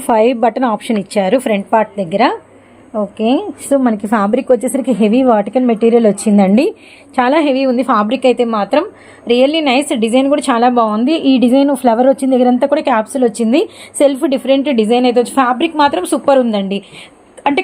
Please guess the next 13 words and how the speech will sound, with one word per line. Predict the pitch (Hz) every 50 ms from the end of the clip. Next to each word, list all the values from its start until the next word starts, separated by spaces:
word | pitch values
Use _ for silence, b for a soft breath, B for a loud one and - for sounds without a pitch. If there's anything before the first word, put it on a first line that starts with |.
| - 302
కలర్ | 254 285 302 320 294
కూడా | 339 349 359 339
మనకి | 311 294 240 285
ఏంటంటే | 285 294 302 269 330 320 247 208
డ్రాగన్ | 240 247 247 233 254 269 262 -
ఫ్రూట్ | 262 262 247 - -
షేడ్ | - 254 233 233 247 240
లాగా | 226 220 240 247 269 277 254 - - - -
చాలా | 262 233 226 220 226
బాగుంది. | 208 220 233 214 226 220 214 294 277 233
డిఫరెంట్‌గా | 247 - 330 320 320 285 302 254 247 226 226
ఆనియన్ | 240 262 285 294 294 302
కన్నా | 294 311 349